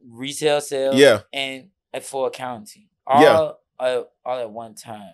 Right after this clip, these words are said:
Speaker 2: Yeah.
Speaker 1: And, yeah. It, it was just like a certificate, though. It was like a trade.
Speaker 2: Uh, it don't matter. It don't matter. You got it. You know what I'm saying? So it's all about what you gonna do with it. It's all, it's all about what you do with it, man. And, yeah,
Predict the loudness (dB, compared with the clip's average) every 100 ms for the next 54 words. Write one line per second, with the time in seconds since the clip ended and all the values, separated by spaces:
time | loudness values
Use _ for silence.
0 | 2 6 6 2 _ -20 -20 _ -20 -20
1 | -20 _ _ -20 _ _ -8 -6 -6 -8
2 | -10 -16 -20 -14 -12 -12 -18 -20 -20 _
3 | -20 -16 -16 -16 -18 -20 -20 -20 _ _
4 | 2 4 6 4 6 6 6 0 4 4
5 | 4 4 2 0 4 4 4 0 -4 -2
6 | -2 -2 -4 -2 -2 -2 -2 0 2 4
7 | 4 6 4 4 2 -2 0 2 2 0
8 | 0 4 4 4 4 4 4 2 0 -2
9 | -2 -2 -2 -2 -2 -4 -8 _ -20 -6
10 | 2 4 4 4